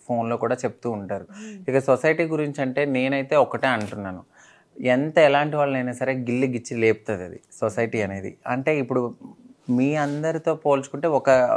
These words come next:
Speaker 1: మెట్టు మమ్మల్నే ఇంకా, "అవసరమా మీకు, ఇద్దరు అబ్బాయిలు పెళ్లి చేసుకున్నారు."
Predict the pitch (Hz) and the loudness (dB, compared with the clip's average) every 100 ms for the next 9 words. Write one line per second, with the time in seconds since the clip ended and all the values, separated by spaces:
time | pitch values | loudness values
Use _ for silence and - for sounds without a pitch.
0 | 131 123 131 127 160 127 139 165 170 131 | 2 2 0 0 0 2 2 2 0 -2
1 | 113 98 - - - - _ - 107 110 | 0 -2 -2 -20 -20 -20 _ -4 0 0
2 | 120 131 123 120 117 117 113 113 _ _ | 0 0 2 0 0 -2 -6 -8 _ _
3 | 127 113 113 98 120 123 120 113 113 110 | 2 8 8 8 6 8 4 2 0 -2
4 | - 113 110 107 110 _ | -6 -4 -2 -4 -8 _